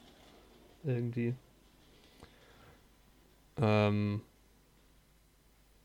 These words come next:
was aber geil ist an dem Film, ist, dass es halt irgendwie coole Locations hat. Also es gibt halt, also ich hatte ja gesagt, schon London finde ich generell gut. Dann sind die ja später, also auch g-, generell halt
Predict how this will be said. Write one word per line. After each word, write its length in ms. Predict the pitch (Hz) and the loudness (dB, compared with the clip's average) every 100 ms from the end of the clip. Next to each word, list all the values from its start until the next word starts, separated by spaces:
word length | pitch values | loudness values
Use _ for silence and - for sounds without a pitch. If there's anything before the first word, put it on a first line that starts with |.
| _ - - | _ -16 4
was 160 | 135 160 | 6 12
aber 140 | 151 | 10
geil 340 | 131 127 190 220 | 12 10 10 10
ist 140 | 220 | 8
an 100 | 196 | 8
dem 100 | 190 | 10
Film, 320 | - 185 185 | 12 12 12
ist, 240 | 156 - - | 8 4 4
dass 160 | 151 | 4
es 140 | 156 - | 4 8
halt 160 | 143 | 10
irgendwie 280 | 147 147 143 | 10 8 8
coole 300 | - 165 156 | 8 12 12
Locations 500 | 143 135 143 151 143 | 12 12 12 12 8
hat. 120 | 123 | 8
Also 120 | 123 123 | 8 6
es 100 | - | 6
gibt 200 | 147 156 | 8 10
halt, 240 | 139 - | 8 8
also 120 | 127 | 8
ich 60 | 123 | 10
hatte 140 | 139 | 10
ja 60 | 127 | 10
gesagt, 360 | 127 131 143 | 8 8 6
schon 120 | - 127 | 8 8
London 220 | 143 135 | 8 8
finde 160 | 139 | 6
ich 60 | 127 | 6
generell 320 | 143 143 147 | 8 10 10
gut. 240 | 143 147 - - - - - - - | 10 4 2 -18 -16 -16 -18 -20 6
Dann 220 | 120 123 | 10 10
sind 280 | 123 139 143 | 10 8 12
die 80 | 147 | 12
ja 260 | 135 131 131 | 12 12 12
später, 840 | - 139 139 147 135 131 135 - - | 10 10 12 12 12 12 10 6 6
also 220 | 131 135 - | 8 8 12
auch 240 | 151 - - | 12 10 -2
g-, 240 | - 80 | -2 4
generell 400 | - 151 147 143 | 12 12 12 12
halt 300 | 139 131 - | 12 12 8